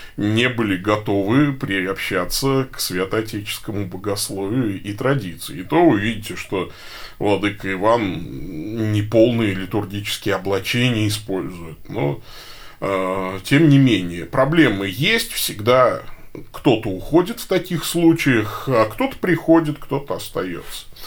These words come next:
Меня, э, приятно удивляет, э, уд-, удивляет и радует, что там много молодежи. Это очень хороший знак. А, что там, э, подрастает, что называется, такая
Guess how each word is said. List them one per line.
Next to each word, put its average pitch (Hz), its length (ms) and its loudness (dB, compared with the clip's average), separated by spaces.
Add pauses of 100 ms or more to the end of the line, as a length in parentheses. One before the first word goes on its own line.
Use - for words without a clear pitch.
(340)
Меня, 143 500 6
э, 107 460 4
приятно 107 600 2
удивляет, 90 520 -2 (140)
э, 107 40 -6
уд-, 98 600 -6
удивляет 104 580 2
и 107 40 4
радует, 92 440 2
что - 180 -4
там 95 200 4
много 131 420 6
молодежи. 110 840 2 (380)
Это 98 220 0
очень 107 500 0
хороший 95 480 -4
знак. 95 540 -4 (500)
А, 117 540 4
что - 500 2
там, 117 540 4
э, 101 720 4
подрастает, 120 800 4 (240)
что - 180 -6
называется, 107 920 2 (480)
такая 107 400 2